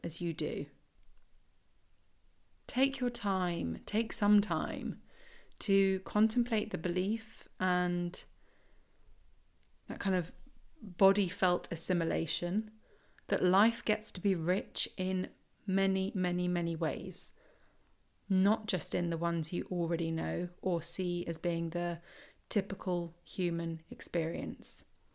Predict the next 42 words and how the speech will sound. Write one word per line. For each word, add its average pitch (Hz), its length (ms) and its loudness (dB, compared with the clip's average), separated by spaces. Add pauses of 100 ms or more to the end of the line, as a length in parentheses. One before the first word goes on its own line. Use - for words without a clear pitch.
(340)
And 190 100 0
I 190 40 0
kind 202 200 4
of 190 60 2
refer 185 340 2
back - 280 -2
to, 175 380 0 (1900)
I 202 40 0
think 214 180 0
you 196 100 0
said 180 380 -2 (600)
you've, 202 260 -4 (100)
you 208 180 2
know, 185 220 0
you 190 120 0
lost 190 380 2
your 180 100 4
prime 180 380 2
years 185 340 2
or 170 100 -2
something. 180 540 -4 (2750)
That 220 220 2
kind 220 160 4
of 202 60 6
gets 208 280 2
us, 180 120 0
that, - 280 2
that 208 180 2
idea 196 380 4
that 190 140 0
life 185 240 4
can 180 120 -2
be 175 100 2
rich - 260 0
in 170 80 0
so 175 180 2
many 175 180 2
ways 170 300 2
gets - 280 0
us 214 120 -2
to - 80 -6
question, 170 720 -2